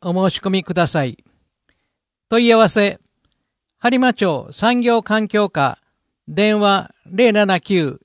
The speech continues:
四三五の二七二一、直通。播磨町可燃ごみ中継センター。電話、零七九四三五の二五六二。直通。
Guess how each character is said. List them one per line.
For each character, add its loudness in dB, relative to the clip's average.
四 2
三 -4
五 -4
の -4
二 0
七 0
二 -6
一、 -10
直 -2
通。 -6
播 4
磨 4
町 0
可 -4
燃 2
ご 0
み 0
中 -2
継 4
セ 0
ン -4
タ -2
ー。 -14
電 4
話、 0
零 2
七 2
九 -4
四 2
三 -2
五 -2
の -2
二 0
五 2
六 0
二。 -6
直 -4
通。 -4